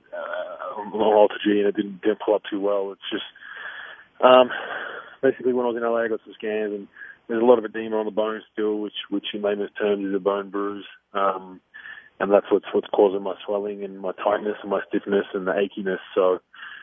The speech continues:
until we can correct that where it doesn't come and go the way it is right now,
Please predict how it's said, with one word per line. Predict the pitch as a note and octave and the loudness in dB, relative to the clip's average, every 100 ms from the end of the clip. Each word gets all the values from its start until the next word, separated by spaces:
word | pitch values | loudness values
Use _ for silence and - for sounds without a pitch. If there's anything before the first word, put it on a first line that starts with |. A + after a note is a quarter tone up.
| _ | _
until | G#2 - C3+ | -4 2 4
we | B2 | 4
can | A#2 | -2
correct | G#2+ A2 A2 - | -4 4 4 4
that | A2 A2+ G2+ | 2 2 0
where | A2 G#2+ | -4 -4
it | F#2 | -4
doesn't | F#2+ G#2+ G#2+ G2+ | -6 -6 -6 -10
come | A2 | -8
and | G#2 | -8
go | G2 G#2 G#2 | -4 -2 -2
the | G2+ | -2
way | G2+ | -4
it | G2 | -6
is | G2 F2 | -10 -8
right | G2+ G2 | -6 -6
now, | G2 A2 A2 G2 | -4 -2 0 -2